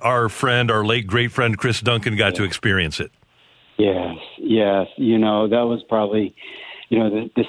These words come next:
Speaker 2: see him and his father be able to be on, in the same bench and, and have his dad watch him play and how, how much he really helped us,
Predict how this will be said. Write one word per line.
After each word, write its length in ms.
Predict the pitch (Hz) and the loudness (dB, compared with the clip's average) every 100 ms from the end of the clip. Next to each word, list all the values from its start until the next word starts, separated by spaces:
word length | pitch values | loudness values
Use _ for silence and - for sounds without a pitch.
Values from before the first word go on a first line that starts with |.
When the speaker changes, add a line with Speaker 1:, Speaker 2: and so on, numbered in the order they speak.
| - | 2
Speaker 2:
see 180 | 123 107 | 2 4
him 220 | 117 110 | 4 4
and 80 | 107 | 2
his 140 | 104 | 0
father 400 | 104 101 104 107 98 | 0 0 0 -4 -2
be 100 | 107 | 0
able 140 | 101 | 0
to 60 | 98 | 0
be 160 | 107 101 | 0 2
on, 220 | 98 107 | 2 0
in 220 | 123 107 | 2 0
the 60 | 92 - | 0 0
same 260 | 101 98 | 2 2
bench 280 | 101 101 101 - - | 2 0 -2 -4 -2
and, 340 | 104 98 101 - | -2 -2 -4 -4
and 280 | 113 202 101 101 | -2 -2 -4 -6
have 320 | - 107 101 - _ - - - | -6 -2 -2 -4 _ -20 -20 -2
his 120 | 110 120 | 0 2
dad 200 | 107 98 | 2 2
watch 300 | 101 98 98 | 0 0 -4
him 80 | 90 | -2
play 320 | 107 104 101 | 0 2 0
and 100 | 87 | 0
how, 440 | 98 98 98 101 | 0 2 0 -2
how 160 | - 110 | -4 -4
much 220 | 107 104 - | -2 -4 -8
he 100 | 110 - | -14 -2
really 280 | 107 104 90 | 0 0 0
helped 260 | 101 - | -2 0
us, 120 | 107 | -4